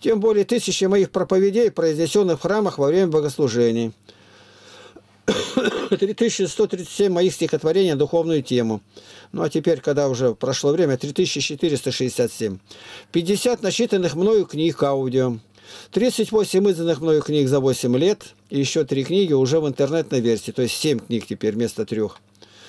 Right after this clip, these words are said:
По восемьсот страниц даже, а другие семьсот пятьдесят две. Вот тебе и лапки паука, и мысли, сшивающие разрозненное.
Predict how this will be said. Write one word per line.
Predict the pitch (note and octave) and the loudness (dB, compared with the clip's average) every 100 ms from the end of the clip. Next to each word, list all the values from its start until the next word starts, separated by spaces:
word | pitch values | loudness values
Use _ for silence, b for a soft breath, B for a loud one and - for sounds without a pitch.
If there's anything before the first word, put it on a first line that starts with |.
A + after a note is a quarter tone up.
| B - | B -4
По | A#2+ | -2
восемьсот | C3 C#3 C3 C#3 A#2+ | 0 -2 0 -2 0
страниц | A#2+ A2+ G#2+ | -2 0 -2
даже, | F#2 F#2+ G2 | -2 -4 -4
а | G#2 | -6
другие | B2 D#3 C3 | -4 -2 -2
семьсот | - A2+ B2+ - | -2 -6 -6 -4
пятьдесят | G#2+ - G2 | -6 -4 -4
две. | G2+ F#2+ - B B B C3 | -6 -6 -12 B B B 0
Вот | G#3+ G#3+ | 0 2
тебе | G#3 F#3 F3+ | 0 2 2
и | |
лапки | F3+ F3+ - D#3 | 2 -2 -4 -2
паука, | D#3 C#3+ C3+ B3 A#3 - _ | 2 2 2 0 0 -6 _
и | F3 | 0
мысли, | F3 C4+ A#3+ - B2+ - B B | 2 2 0 -2 -4 -4 B B
сшивающие | - F3+ F3+ A3 G3 G3 F3+ | -4 0 2 2 0 0 0
разрозненное. | F#3 D#3 D#3 C3 C#3 C3 A#2+ | 0 2 0 0 0 0 -4